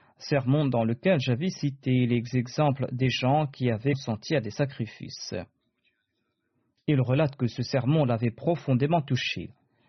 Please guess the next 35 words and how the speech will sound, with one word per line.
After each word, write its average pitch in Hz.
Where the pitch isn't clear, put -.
Il 139
avait 107
quarante-huit 131
ans, 160
disait-il, 139
et 143
il 156
faisait 135
face 160
à 139
de 127
grandes 123
difficultés 131
financières, 113
des 117
difficultés 147
qu'il 147
n'avait 135
jamais 135
connues 135
dans 147
le 143
passé. 120
Il 139
avait 123
fait 120
un 104
emprunt 135
à 139
la 127
banque, 139
la 120
banque 139
qui 143
le 127